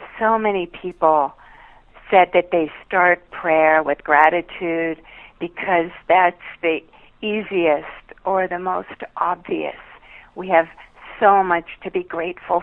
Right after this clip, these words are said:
for, for being alive, for being here. And, um, and also the heart and love. A lot of people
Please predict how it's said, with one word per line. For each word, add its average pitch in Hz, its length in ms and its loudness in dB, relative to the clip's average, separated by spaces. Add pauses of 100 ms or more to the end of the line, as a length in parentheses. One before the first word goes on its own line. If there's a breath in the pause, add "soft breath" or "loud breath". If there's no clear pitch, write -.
for, 156 380 -4 (840 loud breath)
for 180 120 2
being 185 360 -4
alive, 165 600 2 (380)
for 170 120 -6
being 180 420 -6
here. 135 400 -16 (720 loud breath)
And, 175 440 -4 (100)
um, 160 520 0 (1400)
and 208 140 2
also 196 840 2 (460)
the 180 100 6
heart - 560 0 (260)
and 180 460 -8
love. 170 400 -4 (640 loud breath)
A 185 80 -2
lot 190 300 6
of 202 120 0
people 180 400 -4